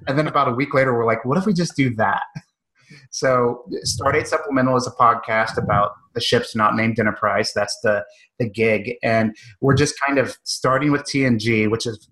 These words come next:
as you know, is really rough in the first few seasons.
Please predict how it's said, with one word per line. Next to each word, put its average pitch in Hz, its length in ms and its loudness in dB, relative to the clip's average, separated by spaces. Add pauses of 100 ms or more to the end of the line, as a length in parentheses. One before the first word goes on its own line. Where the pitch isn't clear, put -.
(200)
as 117 180 -2
you 113 140 2
know, 104 240 2
is 98 140 -4
really 104 240 0
rough 104 300 2 (260)
in 110 100 -4
the 107 60 -4
first 117 280 0 (140)
few 113 140 -2
seasons. 104 580 -6